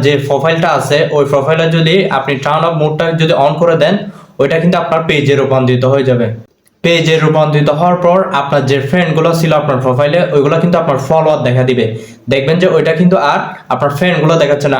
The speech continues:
আপনার কিন্তু ওইখানে ফলোয়ার দেখাচ্ছে। এই ফলোয়ারগুলো কিন্তু আপনার নিজস্ব ফলোয়ার, যেমন ধরেন আপনার আত্মীয় স্বজন হতে পারে। এই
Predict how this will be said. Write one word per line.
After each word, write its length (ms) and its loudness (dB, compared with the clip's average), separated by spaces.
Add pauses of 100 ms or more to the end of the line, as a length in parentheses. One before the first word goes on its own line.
আপনার 300 0
কিন্তু 220 0
ওইখানে 240 0 (240)
ফলোয়ার 340 2 (120)
দেখাচ্ছে। 340 -2 (440)
এই 160 2
ফলোয়ারগুলো 500 2 (120)
কিন্তু 200 2
আপনার 220 -2
নিজস্ব 260 2 (120)
ফলোয়ার, 300 0 (280)
যেমন 280 0
ধরেন 240 2
আপনার 260 -2
আত্মীয় 280 -2
স্বজন 260 0
হতে 220 0
পারে। 140 2 (520)
এই 60 2